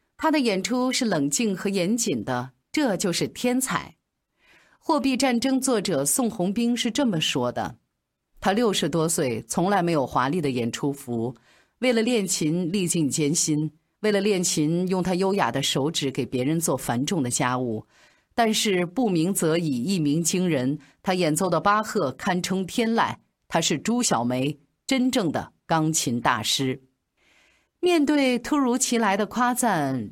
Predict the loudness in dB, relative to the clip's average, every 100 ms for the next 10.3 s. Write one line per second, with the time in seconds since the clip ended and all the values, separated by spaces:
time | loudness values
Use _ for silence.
0 | -4 0 2 2 0 0 0 0 -2 -4
1 | -2 -2 0 -2 -4 -8 _ _ _ _
2 | _ _ -4 -2 -2 -4 -2 -2 -2 -4
3 | 0 0 0 -2 0 0 0 -2 -2 -2
4 | 0 0 0 0 0 -4 -4 -2 -2 -8
5 | -20 _ _ -6 -2 0 0 0 0 0
6 | -2 -2 0 0 0 -2 -2 -2 -4 -2
7 | -2 0 -2 -4 -4 -4 -4 -2 -4 0
8 | 0 0 -6 -20 _ -2 0 2 0 0
9 | 0 0 -2 0 -2 0 -2 -2 -4 -4
10 | -4 -4